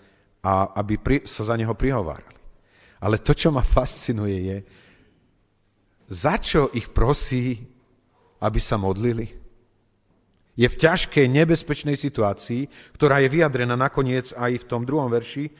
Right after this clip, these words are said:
aby sme sa zachránili od nečestných a zlých ľudí. Ale za čo sa na prvom mieste modlí? Teda prosí ich, aby sa oni modlili? Za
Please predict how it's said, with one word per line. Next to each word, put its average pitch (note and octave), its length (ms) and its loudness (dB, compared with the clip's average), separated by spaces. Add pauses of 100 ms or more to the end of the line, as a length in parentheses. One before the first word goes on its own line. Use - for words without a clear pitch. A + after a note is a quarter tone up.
(200)
aby B2 160 2
sme D3 160 4
sa C3+ 320 2
zachránili C#3+ 640 0 (320)
od A#2+ 80 0
nečestných C#3+ 800 0 (240)
a B2 160 0
zlých C#3 320 2
ľudí. C3 480 -2 (1300)
Ale C#3 320 2 (720)
za D#3 240 -2
čo A3+ 80 -6
sa F#3+ 160 -4
na C#3+ 160 0
prvom - 240 10
mieste A#2 480 -2
modlí? A2 400 -6 (240)
Teda G#2 240 -6
prosí A#2+ 400 4
ich, A2 80 0
aby A2 160 2 (320)
sa G#2+ 240 -2
oni G#2+ 80 -2
modlili? A2+ 400 -4 (640)
Za A#2 320 0